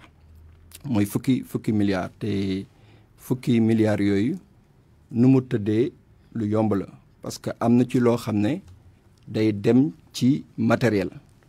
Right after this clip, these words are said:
Am na ci loo xam ne mooy accompagner liggéey bi.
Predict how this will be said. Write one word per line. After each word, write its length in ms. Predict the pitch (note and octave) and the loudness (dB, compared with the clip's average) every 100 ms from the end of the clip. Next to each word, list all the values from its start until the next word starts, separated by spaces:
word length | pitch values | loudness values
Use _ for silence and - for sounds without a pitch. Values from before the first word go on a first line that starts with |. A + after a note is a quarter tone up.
| _ - - - - - - - - | _ -18 -14 -14 -16 -20 -20 -20 -12
Am 180 | - A#2+ A#2+ | 0 4 4
na 100 | B2 | 4
ci 300 | C#3 C3+ C#3 - | 2 0 0 -4
loo 240 | A#2 A2+ | -4 -2
xam 200 | A#2 A2+ A2 | -4 -4 -2
ne 160 | A#2+ | -2
mooy 380 | A2+ G#2+ A2 A2 - | -2 0 0 -2 -4
accompagner 760 | B2+ C#3+ B2+ A#2+ G3+ A2+ A2+ A#2 | -2 2 2 2 0 0 0 0
liggéey 420 | A2 B2 B2+ | 0 4 4
bi. 100 | A2 | 2